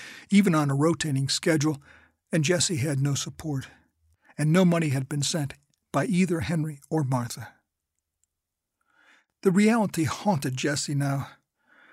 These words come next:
Carrie had dropped out of high school to work the farm, selling produce roadside and in town markets. She would never go back to school,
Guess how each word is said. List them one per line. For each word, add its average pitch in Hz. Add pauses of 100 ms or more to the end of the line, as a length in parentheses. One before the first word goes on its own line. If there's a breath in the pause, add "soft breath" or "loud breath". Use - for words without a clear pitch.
(100)
Carrie 185
had 151
dropped 160
out 147
of 139
high 175
school -
to -
work 147
the -
farm, 143 (280 loud breath)
selling 175
produce 143
roadside 139 (340 soft breath)
and 160
in 147
town 117
markets. 143 (600 loud breath)
She -
would 190
never 220
go 135
back 127
to -
school, 139